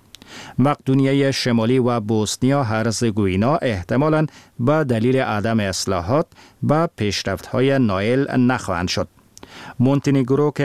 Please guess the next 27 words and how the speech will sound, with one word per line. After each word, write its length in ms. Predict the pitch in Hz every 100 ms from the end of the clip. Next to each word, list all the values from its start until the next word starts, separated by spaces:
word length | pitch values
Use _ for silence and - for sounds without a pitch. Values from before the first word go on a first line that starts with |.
| -
قبلاً 300 | 113 110 131
مذاکرات 760 | 127 113 - 104 - 117 131 135
را 100 | 127
درباره 600 | 113 113 104 98 110 113
همه 300 | 90 101 95
پالیسی‌ها 680 | - 95 95 - 90 131 131
و 180 | 127 123
معیارهای 640 | 110 95 - 113 113 107
پذیرش 600 | - 95 90 107 139 151
در 260 | 143 131 101
اتحادیه 680 | 92 85 95 98 107 107
اروپا 460 | 117 101 95 135 175 - - - -
آغاز 440 | 131 123 165 170
کرده 280 | - 151 147
است، 260 | 151 147 - 117
بخشی 340 | 127 - 104
از 140 | 92
این 140 | 113 113
گفتگوها 600 | 104 - 101 90 85 151
را 120 | 151
در 420 | 131 123 127 131
جریان 560 | 110 104 98 95 104 107
امسال 540 | 113 101 85 98 92 90
میلادی 480 | 92 98 107 160 175 - _ -
تکمیل 400 | 135 139 - 98
خواهد 360 | - 95 87 -
کرد. 240 | 95 90